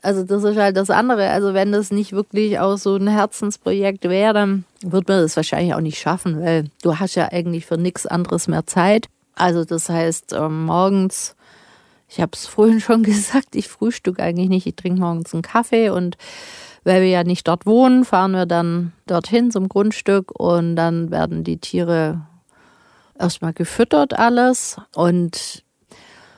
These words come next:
die kriegen auch wirklich, ähm, tolles Futter. Also die Schweine zum Beispiel, die kriegen ganz viel Obst und Gemüse und da kriegen wir auch, ähm, von Supermärkten, was weggeschmissen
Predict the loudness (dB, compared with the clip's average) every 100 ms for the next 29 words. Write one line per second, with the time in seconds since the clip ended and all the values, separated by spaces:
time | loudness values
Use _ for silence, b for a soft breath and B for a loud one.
0 | -6 -6 2 2 4 4 2 2 -2 0
1 | -2 -2 -4 -2 0 0 -2 -4 -8 -16
2 | _ -4 0 2 0 0 0 2 4 4
3 | 0 -2 -4 -4 0 2 2 2 0 0
4 | 2 0 0 -2 -2 -2 -2 0 -2 -4
5 | -2 0 0 0 -2 -2 0 2 4 4
6 | 4 2 2 2 0 0 -2 0 0 0
7 | 0 0 2 2 -2 -8 -2 -2 -2 -4
8 | -6 -10 -6 -6 -4 -2 0 2 2 0
9 | -2 -4 -2 -2 -6 -6 -2 -2 0 -2
10 | -2 -4 -2 -4 -4